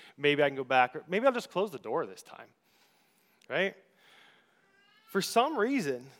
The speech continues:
Daniel continues to do good,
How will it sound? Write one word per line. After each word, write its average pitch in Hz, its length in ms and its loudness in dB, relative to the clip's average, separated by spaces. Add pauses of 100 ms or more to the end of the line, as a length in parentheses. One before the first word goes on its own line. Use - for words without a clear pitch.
(200)
Daniel 214 380 0
continues 185 1040 -6
to 151 100 -12
do 156 460 -6
good, 151 320 -2